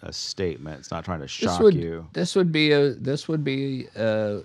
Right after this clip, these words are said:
Speaker 2: a big art piece
Speaker 1: Yeah.
Speaker 2: in find in a, found in a corporate
Speaker 1: Yeah,
Speaker 2: headquarters
Speaker 1: for sure.
Speaker 2: to decorate a boardroom or
Speaker 1: Yeah.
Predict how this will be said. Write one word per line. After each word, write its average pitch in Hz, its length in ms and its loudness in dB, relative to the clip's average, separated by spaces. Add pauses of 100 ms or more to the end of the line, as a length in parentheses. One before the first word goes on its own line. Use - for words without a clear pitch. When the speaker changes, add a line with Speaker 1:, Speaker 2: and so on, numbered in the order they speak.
(120)
Speaker 2:
a 110 100 -2
big 120 240 2
art 110 400 -2
piece 117 440 0
Speaker 1:
Yeah. 92 200 0
Speaker 2:
in 107 140 -2
find 110 280 0
in 101 120 -2
a, 90 140 -8 (140)
found 107 300 -2
in 98 100 -4
a 90 300 -8
corporate 107 440 0 (680)
Speaker 1:
Yeah, 104 60 -14 (100)
Speaker 2:
headquarters 110 460 2
Speaker 1:
for 104 120 -4
sure. 113 140 0
Speaker 2:
to 90 40 0
decorate 107 420 2
a 101 40 0
boardroom 101 680 -2
or 87 180 -8
Speaker 1:
Yeah. 107 160 -4